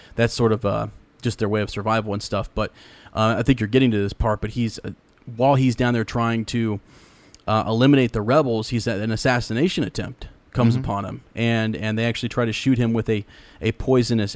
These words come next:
Speaker 1: arrow, and his cousin, Prince Aemon Targaryen,
Speaker 2: Mm-hmm.
Speaker 1: the Dragon Knight,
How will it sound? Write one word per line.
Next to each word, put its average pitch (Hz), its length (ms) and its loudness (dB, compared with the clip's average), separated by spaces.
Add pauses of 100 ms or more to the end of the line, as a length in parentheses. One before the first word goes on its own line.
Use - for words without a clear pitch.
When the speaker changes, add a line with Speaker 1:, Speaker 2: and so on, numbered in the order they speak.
Speaker 1:
arrow, 110 480 2 (400)
and 113 380 2
his 117 260 0
cousin, 117 520 2
Prince 117 400 -4
Aemon 147 400 2
Targaryen, 117 800 -2 (260)
Speaker 2:
Mm-hmm. 110 220 -6
Speaker 1:
the 110 80 -2
Dragon 123 400 2
Knight, 87 260 -6